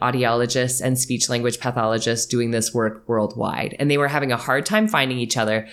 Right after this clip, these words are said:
So I created an online searchable map so that people could find the audiologist or S L P near them doing this work. And it was my goal for the work that I'm doing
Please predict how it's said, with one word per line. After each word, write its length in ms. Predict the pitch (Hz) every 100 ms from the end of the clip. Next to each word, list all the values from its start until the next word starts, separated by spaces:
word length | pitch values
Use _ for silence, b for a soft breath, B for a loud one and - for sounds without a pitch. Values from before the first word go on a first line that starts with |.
| B
So 160 | - 139
I 60 |
created 520 | 131 - 143 156 175
an 140 | 160 139
online 440 | 123 123 120 120
searchable 460 | - 120 117 120 117
map 360 | 110 107 - B B B B
so 160 | - 147
that 200 | 139 -
people 280 | 185 175
could 180 | 175 -
find 260 | 135 120 123
the 60 |
audiologist 720 | - 120 113 113 117 120 117 -
or 100 | 107
S 180 | 117
L 120 | 120 110
P 280 | - 113
near 360 | 110 113 113 113
them 340 | 107 101 113
doing 240 | 120 104 101
this 200 | - -
work. 340 | 80 - - - B B B B B
And 460 | 139 135 127 123 - _
it 100 | 165
was 180 | 165 139
my 340 | 131 127 147
goal 360 | 165 135 117 117
for 420 | 113 120 107 110
the 140 | 113 123
work 240 | 123 123
that 120 | 117
I'm 240 | 117 160 165
doing 480 | 131 113 110 120